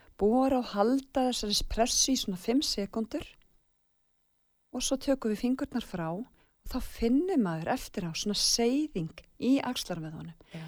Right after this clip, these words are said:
Speaker 1: Og ef maður finnur seyðing, þá er það vísir að vöðvabólgu.
Speaker 2: Já, já, einmitt.
Speaker 1: Og því að vöðvabólga getur verið svo dulin. Og þarna er þá eitthvað sem segir að það eru uppsöfnuð sindurefni eða eiturefni eða toxísk efni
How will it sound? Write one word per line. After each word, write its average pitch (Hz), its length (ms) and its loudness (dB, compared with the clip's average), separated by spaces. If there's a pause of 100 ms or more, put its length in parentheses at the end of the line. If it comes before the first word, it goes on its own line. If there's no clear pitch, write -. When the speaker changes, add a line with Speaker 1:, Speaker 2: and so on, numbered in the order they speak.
(160)
Speaker 1:
Og - 180 0
ef 214 180 4
maður 285 380 4
finnur 247 300 4
seyðing, 180 420 0
þá - 200 -2
er 208 200 0
það 240 180 -2
vísir 220 500 0
að 208 280 -4
vöðvabólgu. 170 640 -6
Speaker 2:
Já, 156 220 -12 (240)
já, 143 220 -12 (280)
einmitt. 139 320 -16
Speaker 1:
Og - 160 -14
því 214 160 2
að - 160 -8
vöðvabólga 196 640 -2
getur 180 240 -8
verið 170 140 -4
svo - 160 -8
dulin. 185 540 -4 (720)
Og 185 100 -6
þarna 269 400 2
er 262 80 4
þá 262 140 -2 (240)
eitthvað 226 400 -2
sem 240 180 0
segir 208 540 0
að 196 320 -2
það 220 160 -2
eru 190 140 -2 (100)
uppsöfnuð 214 800 -2
sindurefni 196 760 -2
eða 208 220 -4
eiturefni 202 680 -4
eða 196 140 -2
toxísk - 580 -2
efni 175 380 -6